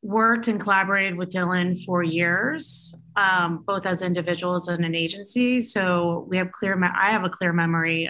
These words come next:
of Dylan coming in when he had just assumed the editor-in-chief role at VentureBeat. And he came and generously, you know, answered questions about the vision for the publication and how to work with him. And,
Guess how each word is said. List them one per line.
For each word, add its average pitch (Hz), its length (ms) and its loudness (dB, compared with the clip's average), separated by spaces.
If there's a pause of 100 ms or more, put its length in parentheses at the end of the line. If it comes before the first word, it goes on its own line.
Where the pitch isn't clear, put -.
of 165 120 -6
Dylan 170 320 0
coming 180 300 0
in 165 200 0
when 165 120 -4
he 165 100 0
had 165 120 -2
just - 380 -6
assumed 180 480 -2
the 165 120 0
editor-in-chief 165 680 -2
role 165 220 0
at 160 100 -8
VentureBeat. 160 800 -2
And 165 560 0 (380)
he 233 120 2
came 220 480 2 (120)
and 185 320 2
generously, 185 960 0
you 185 100 -2
know, 170 160 2
answered 180 400 -2
questions 196 640 -2
about 165 240 0
the 165 80 -8
vision 170 360 0
for 170 160 -4
the 156 60 -6
publication 208 920 -2
and 170 160 0
how 175 200 0
to 170 80 0
work 240 260 -2
with 226 160 -2
him. 196 420 0
And, 170 640 2